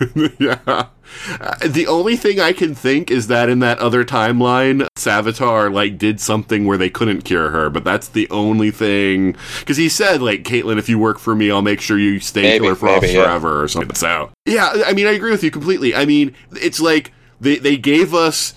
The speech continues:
Speaker 1: Julian as someone to hate already, and then they transitioned him way too quickly to, you know, "Hey, buddy now." And if, I, I don't know, I feel like we needed more time with hating Julian before we could go there, especially since he was a character that kind of
Speaker 2: Mm-hmm.
Speaker 1: emerged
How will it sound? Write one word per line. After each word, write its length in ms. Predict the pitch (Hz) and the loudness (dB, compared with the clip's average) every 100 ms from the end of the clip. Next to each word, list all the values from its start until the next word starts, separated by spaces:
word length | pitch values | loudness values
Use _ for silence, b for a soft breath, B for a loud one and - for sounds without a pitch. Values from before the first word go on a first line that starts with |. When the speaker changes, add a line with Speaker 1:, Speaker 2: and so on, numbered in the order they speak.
| 123 | -6
Speaker 1:
Julian 440 | 113 156 151 143 | 0 4 4 4
as 120 | 127 | 2
someone 400 | - 139 135 131 | 0 0 0 0
to 80 | 123 | 0
hate 360 | 117 131 120 - | 0 2 0 -2
already, 640 | 123 123 120 135 139 117 - | 0 2 2 2 4 2 2
and 160 | 117 | 0
then 120 | 123 131 | 0 2
they 120 | 113 | 0
transitioned 720 | - 127 120 110 131 - 110 | 0 0 0 0 -2 -2 0
him 220 | 117 110 | 0 0
way 220 | 101 110 | 0 0
too 200 | 117 120 | 0 -4
quickly 640 | 98 127 123 127 107 95 90 | -2 -2 -2 0 2 2 0
to, 640 | - 110 101 98 95 95 - | 0 0 4 4 4 2 -2
you 100 | 139 | 0
know, 140 | 120 110 | 0 0
"Hey, 140 | 117 | 0
buddy 340 | 110 117 104 90 | 0 0 0 0
now." 440 | 82 82 76 69 - _ | -2 -2 -2 -4 -8 _
And 140 | 113 107 | -2 0
if, 260 | 107 - | -2 -4
I, 360 | 50 67 69 58 | -6 -2 -2 -2
I 80 | - | -2
don't 140 | 110 | 0
know, 180 | 107 76 - | 0 -2 -2
I 140 | 117 | -2
feel 180 | 120 139 | 0 2
like 240 | 127 120 | 2 0
we 140 | 123 123 | 2 4
needed 280 | 120 117 | 4 0
more 220 | 101 104 107 | 0 -2 -2
time 520 | 113 110 107 104 101 | 0 0 2 2 2
with 360 | 98 95 - - B B B - | 2 0 -4 -14 B B B -2
hating 300 | 135 127 113 | 0 2 0
Julian 500 | 95 95 92 90 90 | 0 2 2 2 0
before 320 | 87 - 101 | -2 0 0
we 140 | 90 92 | 2 0
could 180 | 90 85 | -2 -2
go 420 | 98 95 90 87 | 0 2 2 0
there, 640 | 82 101 98 85 80 76 B B | 0 0 2 0 0 -2 B B
especially 300 | - 117 113 | -6 -4 -2
since 160 | 104 110 | -2 -2
he 60 | 107 | 0
was 120 | 92 | 0
a 60 | 87 | -2
character 400 | 131 123 - 95 | -2 -2 0 -2
that 100 | 90 | -2
kind 220 | - 101 104 | -2 0 2
of 80 | |
Speaker 2:
Mm-hmm. 420 | 104 95 - - 135 | 2 0 -6 -4 -2
Speaker 1:
emerged 840 | 120 107 113 107 95 87 - - | 0 2 2 2 0 -2 -6 -8